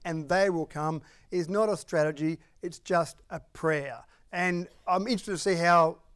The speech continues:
the Wellcamp Air-, Airport finishes up there, but I don't know lots of great examples of where that will come. So if that's not going to be the solution, and don't get me wrong, if Kristen McMahon comes along and says,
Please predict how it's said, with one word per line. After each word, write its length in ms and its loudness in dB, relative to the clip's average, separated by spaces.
the 160 -4
Wellcamp 400 0
Air-, 340 -4
Airport 320 -8
finishes 320 -4
up 180 2
there, 180 -4
but 280 4
I 120 0
don't 320 0
know 160 -2
lots 220 -2
of 120 -8
great 220 0
examples 640 -6
of 180 -4
where 240 0
that 180 -2
will 100 -8
come. 280 -4
So 320 4
if 180 -6
that's 240 6
not 200 -4
going 260 -2
to 80 -6
be 280 0
the 140 -6
solution, 500 -6
and 240 -2
don't 160 4
get 120 -8
me 60 -6
wrong, 260 0
if 120 -8
Kristen 280 -4
McMahon 360 -2
comes 200 -4
along 260 -2
and 100 -6
says, 280 0